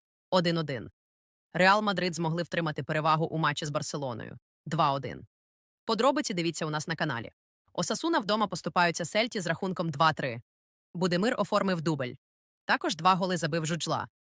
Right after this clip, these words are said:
А переможний гол забиває Дуран на вісімдесят сьомій хвилині матчу.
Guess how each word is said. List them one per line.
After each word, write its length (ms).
А 180
переможний 500
гол 180
забиває 420
Дуран 300
на 100
вісімдесят 600
сьомій 260
хвилині 340
матчу. 420